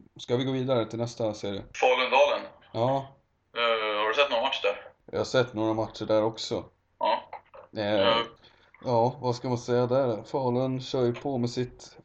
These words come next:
Speaker 1: första femma, spelar mycket. Jag tror de har varvat och gått på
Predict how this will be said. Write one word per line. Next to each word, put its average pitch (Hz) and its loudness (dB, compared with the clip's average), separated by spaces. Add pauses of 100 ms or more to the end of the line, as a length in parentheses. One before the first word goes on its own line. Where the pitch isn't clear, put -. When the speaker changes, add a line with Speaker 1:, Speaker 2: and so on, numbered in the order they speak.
Speaker 1:
första 123 -2
femma, 120 2
spelar 113 0
mycket. 107 -6 (380)
Jag 120 -2
tror 156 2
de 147 4
har 143 6
varvat 151 2
och - -10
gått 175 -8
på - -12